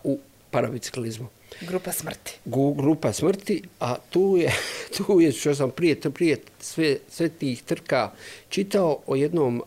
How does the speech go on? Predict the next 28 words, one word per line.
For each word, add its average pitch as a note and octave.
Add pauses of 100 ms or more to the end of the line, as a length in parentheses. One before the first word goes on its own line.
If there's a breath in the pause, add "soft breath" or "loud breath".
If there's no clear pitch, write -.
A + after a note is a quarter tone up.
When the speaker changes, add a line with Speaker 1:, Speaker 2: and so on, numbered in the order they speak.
Speaker 1:
a, B2+
Slovaku C3
koji A#2+
se -
zove C#3 (100)
Josef C#3
Metelka. - (760 loud breath)
I C3
on D3+
je, C#3 (160)
a, B2+ (100)
velika D3
zvijezda C#3
u A2+
svojoj B2+
zemlji D3+ (160)
i D3 (1040 loud breath)
onako C#3
ima C3
milijun B2
pratilaca A2+
na A2+
Instagramu, B2 (220)
mm, A#2 (500)
putuje B2+
sa -
djevojkom, A#2+
svugdje B2